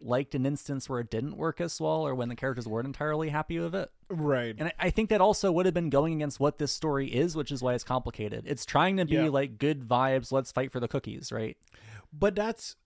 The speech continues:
Speaker 2: so again, I think this comes back to, if I were to, you know, 'cause again, i-, if there was more creative intent
Speaker 1: Mm.
Speaker 2: behind this story, and I think that was kind of my, okay, so fundamentally, let me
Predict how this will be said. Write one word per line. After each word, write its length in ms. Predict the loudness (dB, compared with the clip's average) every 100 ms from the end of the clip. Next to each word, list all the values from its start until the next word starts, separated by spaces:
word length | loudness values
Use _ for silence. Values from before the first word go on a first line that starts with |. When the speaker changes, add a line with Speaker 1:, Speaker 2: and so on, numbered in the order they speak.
| _ _
Speaker 2:
so 260 | -2 2 4
again, 260 | 4 2 0
I 80 |
think 140 | -2 -4
this 120 | -4
comes 220 | -2 -4
back 300 | -2 -2 -4
to, 420 | -4 -4 -2 -4 -8 -16 _ _ _ _ _ _ _ _
if 220 | -2 0
I 100 | 2
were 500 | 2 0 4 6 6 4
to, 680 | -2 0 2 2 0 -4 -10 _ _ _ _ _ _ _ _ _ _ -4
you 80 | -2
know, 80 |
'cause 140 | -2 -4
again, 300 | 0 0 -2
i-, 40 | -12 -10
if 80 | -4
there 100 | 0
was 240 | -2 -4
more 420 | -6 0 2 2 0 _ _ _ _
creative 840 | -20 -10 -4 -2 0 2 2 0
intent 680 | -4 -10 -8 -8 -8 -10 -18 _
Speaker 1:
Mm. 180 | -2 -2
Speaker 2:
behind 320 | -2 -4 -8
this 120 | -10 -14
story, 280 | -12 -14
and 100 | -12
I 20 | -6
think 120 | 0
that 80 | 2
was 160 | 2 -2 -10
kind 140 | -6
of 80 | -4
my, 320 | -4 -4 -6 -10 _ _ _ -8
okay, 280 | -6 -4 -4
so 120 | -4
fundamentally, 600 | 2 2 4 4 2 -4
let 120 | -4 -4
me 160 | -4